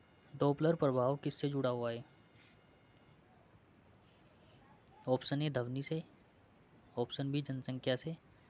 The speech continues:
option सी मनोविज्ञान से या option D मुद्रा प्रचालन से।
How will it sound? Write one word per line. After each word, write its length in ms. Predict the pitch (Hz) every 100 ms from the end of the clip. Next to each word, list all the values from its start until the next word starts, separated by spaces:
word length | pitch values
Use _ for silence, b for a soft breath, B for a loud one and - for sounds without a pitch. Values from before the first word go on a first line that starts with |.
| B - -
option 380 | 120 123 - 143
सी 160 | 151 151
मनोविज्ञान 680 | 135 127 127 127 135 135 139
से 180 | 156 165 - - - - - -
या 100 | 131
option 300 | 135 - 135
D 100 | 139
मुद्रा 320 | 156 143 135 131
प्रचालन 480 | 127 - 123 131
से। 180 | 127 127